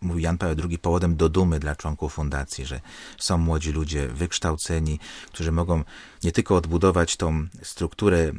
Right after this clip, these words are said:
inteligencji katolickiej w tych krajach, skąd pochodzą,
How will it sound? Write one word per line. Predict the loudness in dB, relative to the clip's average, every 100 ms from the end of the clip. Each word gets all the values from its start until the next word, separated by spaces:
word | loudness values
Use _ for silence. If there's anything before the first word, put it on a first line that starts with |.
| -12 -16 -6
inteligencji | -2 0 4 4 4 0
katolickiej | -2 0 0 -2 -2 -2 -2 -4
w | -12 -6
tych | -6 -6
krajach, | -2 0 2 0 -6 -14
skąd | -12 -4 -4
pochodzą, | 0 0 0 0 0